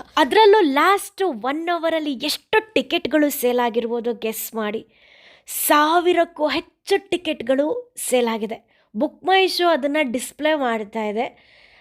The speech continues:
ಆ, ಅದನ್ನ ನೀವು ನೋಡ್ತಾ ಇದ್ದೀರಾ. ಇದು ಅಫಿಷಿಯಲ್ ಆಯ್ತಾ, ಅಫಿಷಿಯಲ್ ಆಗಿದೆ, ಅದಕ್ಕಾಗಿ ನಾನು ಹೇಳ್ತಾ ಇದ್ದೀನಿ. ಅದ್ ಸರಿ, ನಿಮ್ಗೆಲ್ಲ ಎಷ್ಟು ಖುಷಿ ಆಗ್ತಾ ಇದೆ, ಎಷ್ಟು ಕಾತುರದಿಂದ ಕಾಯ್ತಾ ಇದ್ದೀರಾ. ಇಷ್ಟು ಬುಕಿಂಗ್ ಆಗಿದೆಯಲ್ಲ ಟಿಕೆಟ್ಸ್‌ಗಳು,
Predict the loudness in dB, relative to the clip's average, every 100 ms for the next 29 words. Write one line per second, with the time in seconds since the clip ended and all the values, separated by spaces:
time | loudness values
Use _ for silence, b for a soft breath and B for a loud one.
0 | b -2 0 0 -2 -4 -6 -6 -2 -2
1 | 0 0 0 -2 -2 2 2 2 0 -4
2 | -4 -6 -8 -12 b b -4 0 0 2
3 | 0 0 -2 0 0 -2 -2 -4 -4 -6
4 | -4 -4 -2 -2 -2 -2 -2 -2 -2 -2
5 | -2 -2 -2 -2 -2 -2 -2 -2 -2 -2
6 | -4 -4 -4 0 4 4 4 2 0 2
7 | 2 2 -4 -6 -6 -6 -4 -2 -4 -6
8 | -4 0 0 0 -2 -2 -2 -2 -2 0
9 | 0 -2 -4 -4 -4 -4 -4 -4 -4 -8
10 | B B B B B -6 0 0 -2 _
11 | 2 4 4 0 -8 -8 -4 0 2 2
12 | 2 -2 0 -2 -4 -8 -8 -10 -8 -4
13 | -2 -2 -6